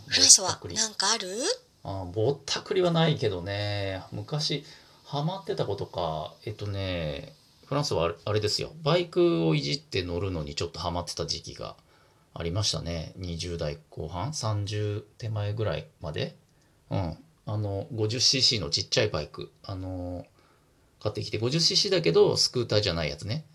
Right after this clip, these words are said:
Speaker 2: あの、わかるかな？ギアがついてる。五段変速みたいなね。だから、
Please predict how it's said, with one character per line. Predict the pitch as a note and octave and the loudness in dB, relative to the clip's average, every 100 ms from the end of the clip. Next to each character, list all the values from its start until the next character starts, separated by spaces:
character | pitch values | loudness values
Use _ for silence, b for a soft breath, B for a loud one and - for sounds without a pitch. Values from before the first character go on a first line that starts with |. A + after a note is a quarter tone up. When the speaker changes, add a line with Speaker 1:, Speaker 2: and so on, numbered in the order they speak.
| - | -10
Speaker 2:
あ | E2 | -6
の、 | D2+ D#2 _ - | -6 -8 _ -18
わ | - | -6
か | - | -4
る | - | -4
か | D2 | -6
な？ | D2+ | -8
ギ | E2+ A2 A#2+ | -4 4 6
ア | E2+ | 4
が | D#2 | 0
つ | D#2 | -6
い | |
て | D2+ E2+ | -8 -10
る。 | - _ | -12 _
五 | - | -2
段 | G2 A2 G#2+ | 2 2 2
変 | G#2+ A#2+ | 0 -2
速 | G#2+ - - | -2 -4 -6
み | |
た | - | -6
い | - | -8
な | E2 | -8
ね。 | A2 - _ _ _ _ - | -12 -14 _ _ _ _ -4
だ | F#2 D#2+ - - - | -2 -2 -4 -10 -8
か | C#2+ C2+ C#2 | -4 -4 0
ら、 | A2 G2 D#2 | 2 2 -2